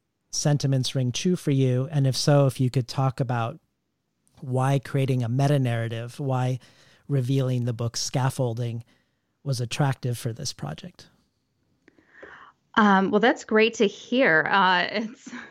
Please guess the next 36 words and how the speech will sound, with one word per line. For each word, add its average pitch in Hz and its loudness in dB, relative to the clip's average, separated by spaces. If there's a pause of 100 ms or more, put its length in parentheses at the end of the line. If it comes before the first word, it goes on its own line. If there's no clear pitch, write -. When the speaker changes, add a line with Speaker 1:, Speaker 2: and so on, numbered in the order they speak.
(160)
Speaker 2:
so 226 -6
I'm 214 0
a - -14
huge 254 -10
fan 208 -4
of 180 -2
Carmen's 196 0
writing, 180 2
and 160 -2
I've 165 -2
actually, 175 -4
I've 156 -10
taught 190 2
her 208 -2
book, 165 0
and 185 0
I'll 170 0
be 165 -6 (500)
teaching 220 -2
it 196 0
again. 180 -2 (560)
And 202 2 (380)
yeah, 311 -2
it's, - -4
it's 262 -2
interesting 330 0
to 285 6
me 247 6
when 220 0
writers 196 0
talk 190 0
about 175 -2
books, 170 -4
because 202 -6
so 220 0
often 180 0